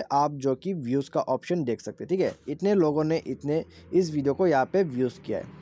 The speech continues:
तो हमें दोस्तों आप देख सकते हैं यहाँ पे व्यूज आपके वीडियो पे इस तरह का कुछ शो करेगा। ठीक है, तो यहाँ में दोस्तों यदि किसी ने भी आपका वीडियो को वॉच किया है, तो दोस्तों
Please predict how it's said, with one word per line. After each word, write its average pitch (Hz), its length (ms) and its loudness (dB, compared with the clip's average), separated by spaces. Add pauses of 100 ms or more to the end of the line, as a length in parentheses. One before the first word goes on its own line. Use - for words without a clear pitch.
(120)
तो 190 60 4
हमें 208 160 4
दोस्तों 208 240 2
आप 185 80 4
देख 156 180 0
सकते 165 240 -2
हैं 180 40 4
यहाँ 147 140 4
पे 160 160 0
व्यूज 147 380 0
आपके 151 380 0
वीडियो 143 280 0
पे 156 160 0
इस 135 180 -4
तरह 131 160 0
का 135 140 -2
कुछ 135 220 -6
शो 123 200 -2
करेगा। 147 380 0 (360)
ठीक 196 120 2
है, 151 100 2 (600)
तो 190 60 4
यहाँ 202 100 6
में 214 100 4
दोस्तों 208 280 2
यदि 180 240 2 (100)
किसी 180 240 -2
ने 185 120 2
भी 180 80 2
आपका 156 280 2
वीडियो 139 340 0
को 156 240 -2
वॉच 123 280 0
किया 143 200 0
है, 180 100 -2
तो 202 180 -2
दोस्तों 202 300 0